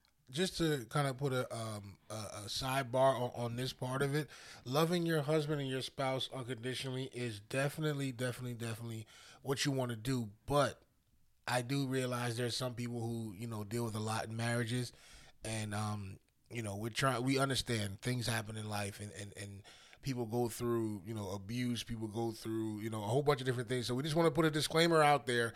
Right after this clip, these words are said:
We're not saying, you know, if, if you're getting abused, go ahead, stick it out, girl. Go, go,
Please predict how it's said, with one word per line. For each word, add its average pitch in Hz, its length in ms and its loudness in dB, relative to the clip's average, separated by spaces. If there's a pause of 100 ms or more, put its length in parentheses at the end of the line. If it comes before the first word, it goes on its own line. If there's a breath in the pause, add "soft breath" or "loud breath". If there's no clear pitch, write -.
(400 loud breath)
We're 135 180 6
not 139 300 2
saying, 147 540 4
you 139 100 -2
know, 123 320 2 (240)
if, 110 160 -6
if 113 160 -4
you're 117 120 0
getting 139 220 -2
abused, 131 560 2
go 147 60 8
ahead, 175 200 8
stick 196 220 2
it 196 60 6
out, 180 200 4
girl. 151 280 10
Go, 139 200 4
go, 127 360 -2